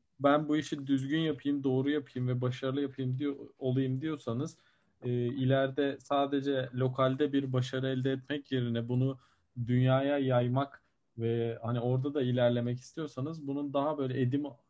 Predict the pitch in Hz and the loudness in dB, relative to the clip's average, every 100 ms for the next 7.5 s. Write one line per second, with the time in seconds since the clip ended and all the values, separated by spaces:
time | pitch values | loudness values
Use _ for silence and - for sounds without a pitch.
0 | _ 131 113 127 131 156 135 123 123 165 | _ -6 -4 2 2 2 0 0 0 0
1 | 180 - _ 127 127 - 123 147 143 139 | -4 -10 _ -4 -4 -4 0 0 0 -2
2 | 131 127 135 135 123 120 123 117 127 131 | 0 0 0 0 -2 -2 -4 -2 -2 -2
3 | 139 127 - 123 117 110 135 123 139 139 | -4 -6 -4 -2 -2 -4 -4 -2 0 -2
4 | 135 _ - 135 139 131 143 131 - - | -2 _ -4 0 0 0 -4 -6 -8 0
5 | 135 131 127 135 131 139 151 143 123 117 | 0 0 -2 -2 -2 -2 -4 -2 -2 -2
6 | 135 180 143 131 127 131 131 135 131 135 | -4 -4 -4 -4 -2 -2 -2 -2 -2 -2
7 | 139 139 156 156 | 0 0 -2 -4